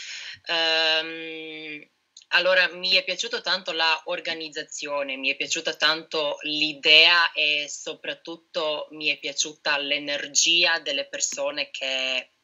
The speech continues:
erano lì l'anno scorso. Ehm, allora, io, mm, sì,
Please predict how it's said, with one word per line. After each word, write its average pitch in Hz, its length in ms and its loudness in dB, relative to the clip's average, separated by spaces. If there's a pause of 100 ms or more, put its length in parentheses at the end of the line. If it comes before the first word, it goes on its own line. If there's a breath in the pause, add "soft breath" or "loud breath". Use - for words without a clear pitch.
(280)
erano 143 420 0
lì 139 320 -6 (160)
l'anno 131 300 -2
scorso. - 720 -6 (1300 loud breath)
Ehm, 151 840 4
allora, 180 380 2
io, 202 460 0
mm, 170 220 -10
sì, 165 360 -6